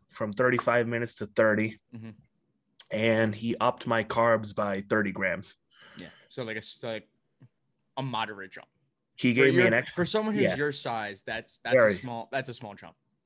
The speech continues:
Speaker 1: Yeah, very moderate. He gave me an extra fifteen grams dry cream of rice with my pre-meal, and then my post-meal went from two ten grams of jasmine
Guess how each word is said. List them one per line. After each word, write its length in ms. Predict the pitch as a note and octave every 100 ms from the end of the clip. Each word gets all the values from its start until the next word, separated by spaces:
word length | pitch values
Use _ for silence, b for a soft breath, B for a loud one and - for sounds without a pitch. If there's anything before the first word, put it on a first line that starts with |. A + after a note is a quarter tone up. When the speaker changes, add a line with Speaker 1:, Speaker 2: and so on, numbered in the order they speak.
| _
Speaker 1:
Yeah, 220 | A#2+ A2 G2+
very 280 | B2+ B2
moderate. 400 | A2+ G#2 G#2+ G2+
He 80 | A2+
gave 180 | A#2+ B2+
me 100 | B2
an 80 | B2
extra 280 | B2+ - A#2+
fifteen 540 | - C3+ - C3 B2
grams 640 | A#2+ A#2 A#2 A2+ A2 - - _
dry 300 | G2+ A2+ A2+ A2+
cream 240 | A#2+ A2+
of 120 | G#2+
rice 500 | G#2+ G#2+ G#2+ - - _ _ _
with 220 | A2 G#2 G#2+
my 140 | G#2
pre-meal, 640 | - A#2+ A#2 A#2 A2+ A2 - B B B B B -
and 440 | A2 A2 A2 A2 A2
then 180 | G#2+
my 160 | G#2+ G#2
post-meal 880 | G#2 A#2 A2+ - A2 A2 A2 G#2+ - _ _ -
went 240 | A#2 A2
from 260 | - A2 G#2
two 240 | G2+ C#3 B2+
ten 460 | - B2+ C3+ D3+ - _ _ -
grams 300 | C3 C3 B2+
of 60 | A#2
jasmine 680 | C3 B2+ B2+ C3 C3 C3+